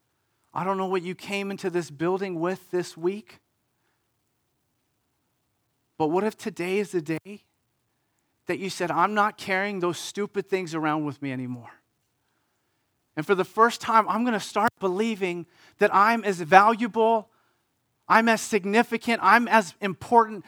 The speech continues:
as God says that I am. And it's not about anything that we've done. It's all about what God has done on our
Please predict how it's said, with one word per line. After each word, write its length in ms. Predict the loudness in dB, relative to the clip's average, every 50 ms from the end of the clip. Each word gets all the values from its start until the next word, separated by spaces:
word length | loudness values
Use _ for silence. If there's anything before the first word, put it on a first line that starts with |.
| -20 -4 -2
as 160 | -2 -2 -2
God 400 | -4 2 4 6 6 6 4 2
says 380 | -2 0 2 4 4 4 2 0
that 140 | -2 0 0
I 200 | -2 -2 -4 -6
am. 380 | -6 -4 -4 -4 -4 -8 -12 -18 _ _ _ _ _ _ _ _ _ _ _ _ _ _ _ _ _ _ _ _ _ _ _ _ _
And 100 | -2 -2
it's 160 | -2 -2 -4
not 380 | 0 2 4 6 6 6 4 2
about 300 | 2 4 6 6 6 4
anything 540 | 2 0 2 2 2 0 0 -2 -4 -2 0
that 220 | 0 0 0 0 -2
we've 360 | 0 0 0 0 -2 -4 -4
done. 440 | 0 2 4 4 2 2 -2 -8 -14 _ _ _ _ _ _ _ _ _ _ _ _ _ _ _ _ _ _ _ _ _ _ -6
It's 160 | -6 -6 -6 -6 -2
all 440 | 0 2 2 2 2 2 0 0 0
about 320 | -2 2 2 2 2 2
what 200 | 2 0 -2 0
God 280 | -2 0 0 2 0 0
has 200 | -2 -6 -8 -6
done 340 | -6 -2 -2 -2 -2 -2 -4
on 120 | -6 -8 -4 -2
our 300 | 0 0 0 0 0 -4